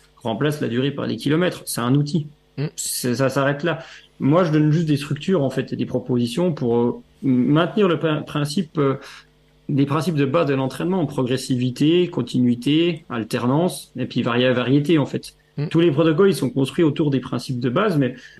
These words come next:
Speaker 1: en gros, voilà, je le considérais comme ça, euh, aux gens. Faudrait demander aux,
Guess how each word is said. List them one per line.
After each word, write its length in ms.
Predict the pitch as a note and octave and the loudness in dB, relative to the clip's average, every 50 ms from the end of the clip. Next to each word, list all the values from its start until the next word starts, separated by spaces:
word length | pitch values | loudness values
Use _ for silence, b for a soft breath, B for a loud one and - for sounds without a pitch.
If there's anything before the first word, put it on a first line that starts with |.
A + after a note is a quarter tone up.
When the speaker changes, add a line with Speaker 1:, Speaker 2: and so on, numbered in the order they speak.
| B _ - | B _ -4
Speaker 1:
en 140 | A#2+ B2 C3+ | -2 2 4
gros, 120 | D#3+ G3 | 4 6
voilà, 200 | F#3+ F#3 D#3+ C#3+ | 6 6 4 4
je 60 | - C3+ | 2 0
le 60 | B2+ | 0
considérais 520 | - C#3 C3 - D3+ C3+ C#3+ C#3 D3+ D#3 | -2 -2 -2 -2 -2 0 0 0 0 -2
comme 200 | D3 D3 C3+ C3+ | 0 -2 -2 -2
ça, 300 | - - D#3+ D#3+ D#3+ D3+ D3 | -2 -2 -2 0 0 2 2
euh, 220 | C#3 C3+ C3 C3 | 2 2 2 0
aux 220 | C3 C3 C3 C3+ | 2 2 2 2
gens. 220 | C3 D#3+ G#3+ B3+ A#3+ | 2 2 2 0 0
Faudrait 260 | D3 D3+ C#3+ C#3 C3+ | 0 0 2 2 2
demander 280 | C3+ C#3+ D#3+ E3+ F3+ F3+ | 2 2 2 2 2 2
aux, 260 | E3+ D#3 D3 D3 | 2 0 0 -2